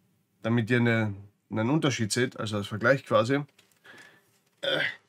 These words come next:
hier der große Bruder. Den kennt jeder, glaub ich, ne? Die Lego-Variante. Ihr seht unterm Strich. Moment.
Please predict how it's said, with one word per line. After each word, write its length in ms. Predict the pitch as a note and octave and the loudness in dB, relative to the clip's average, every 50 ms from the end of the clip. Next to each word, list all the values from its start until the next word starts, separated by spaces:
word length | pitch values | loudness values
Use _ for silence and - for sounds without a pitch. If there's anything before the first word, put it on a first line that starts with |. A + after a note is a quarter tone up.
| _ _ _ _ _ _ | _ _ _ _ _ _
hier 180 | - C#3+ C#3+ | 2 4 4
der 100 | C3+ C#3+ | 4 4
große 300 | A#2+ A#2 C3+ C#3+ C3+ C3+ | 2 4 4 4 4 2
Bruder. 380 | B2 C3+ C#3+ E3 E3 F3+ F3 - - - _ _ _ _ _ _ _ _ _ _ _ _ _ _ _ _ _ _ _ _ _ _ _ _ _ _ _ _ - | 2 2 4 6 6 6 4 2 -4 -16 _ _ _ _ _ _ _ _ _ _ _ _ _ _ _ _ _ _ _ _ _ _ _ _ _ _ _ _ -4
Den 120 | B2 A#2+ | -2 0
kennt 240 | A2 C3 C3 B2+ A#2 | 2 2 2 2 2
jeder, 240 | B2 C3+ C#3 D3+ D3 | 2 4 4 4 4
glaub 220 | C#3 C#3+ D3 D3 | 4 4 4 4
ich, 160 | D#3 D3+ - | 2 0 0
ne? 220 | C3 C3 D3 E3 D#3 - _ _ _ _ _ _ _ _ _ _ _ - | 2 2 2 2 0 -6 _ _ _ _ _ _ _ _ _ _ _ -6
Die 40 | |
Lego-Variante. 880 | A2+ G#2+ A#2+ C3 C3 C#3+ C#3 C3 C3 C3+ C3+ C3+ C#3 C#3 C#3 D3+ D3+ D3+ C3+ - - _ - - _ _ _ _ _ _ _ _ _ _ _ _ _ _ _ _ _ _ _ | -2 0 0 2 2 4 4 6 6 6 6 6 6 4 2 0 -2 -4 -6 -12 -18 _ -20 -20 _ _ _ _ _ _ _ _ _ _ _ _ _ _ _ _ _ _ _
Ihr 100 | - C3+ | -2 -2
seht 300 | C3 - D3+ D#3 D3 D#3+ | 0 2 2 4 4 4
unterm 240 | D#3 C#3+ D3+ D3 C3+ | 4 4 4 2 2
Strich. 440 | - - E3+ E3+ D#3 - - - - - - - - - - - - - - - _ _ _ _ _ _ _ _ _ _ _ _ _ _ _ _ _ _ _ _ _ _ _ _ _ - _ _ _ _ _ _ _ _ _ _ _ - _ _ _ _ | 2 4 4 4 4 2 -4 -12 -14 -16 -20 -20 -20 -20 -20 -20 -20 -20 -20 -20 _ _ _ _ _ _ _ _ _ _ _ _ _ _ _ _ _ _ _ _ _ _ _ _ _ -20 _ _ _ _ _ _ _ _ _ _ _ -20 _ _ _ _
Moment. 420 | - F#2+ F#2 A#2 D#3 E3+ - - | -12 -6 -2 -2 -2 -2 -4 -8